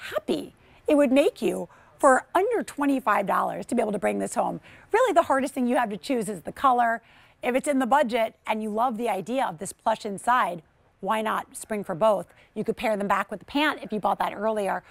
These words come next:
or gift one forward. I always love doing that. When I find something I really love and it's on clearance, I'll buy one for myself, and then I think, "Who in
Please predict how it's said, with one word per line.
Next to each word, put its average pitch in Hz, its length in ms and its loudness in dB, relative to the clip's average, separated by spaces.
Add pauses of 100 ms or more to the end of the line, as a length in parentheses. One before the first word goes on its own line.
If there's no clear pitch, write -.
(200)
or 220 200 2
gift - 360 -6
one 196 180 -4
forward. 190 420 -4
I 359 100 4
always 370 280 0
love 220 160 -2
doing 190 240 -6
that. 214 220 -2 (220)
When 277 120 2
I 302 60 2
find 440 200 2
something 311 280 0
I 240 60 0
really 208 260 0
love 196 440 0
and 220 80 -4
it's 196 140 -6
on 202 240 -2
clearance, 214 580 -4 (300)
I'll - 80 0
buy 233 180 6
one 240 160 2
for 294 100 -4
myself, 302 420 0
and 247 100 -2
then 247 80 -2
I 247 60 -6
think, 254 200 -6 (300)
"Who - 160 0
in 640 80 -2